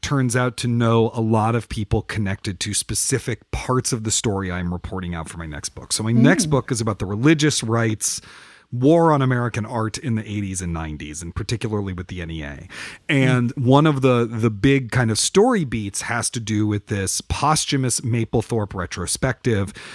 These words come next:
Speaker 1: that was canceled at the Corcoran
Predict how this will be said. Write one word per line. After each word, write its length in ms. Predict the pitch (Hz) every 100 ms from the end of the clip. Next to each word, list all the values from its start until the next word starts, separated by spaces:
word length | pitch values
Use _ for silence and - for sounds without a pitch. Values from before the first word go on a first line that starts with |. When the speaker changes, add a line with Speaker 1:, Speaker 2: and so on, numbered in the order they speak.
| - -
Speaker 1:
that 240 | 117 113
was 200 | 117 -
canceled 760 | - - 151 180 190 160 143 123
at 140 | 123
the 80 | -
Corcoran 840 | - - 139 135 - 107 95 92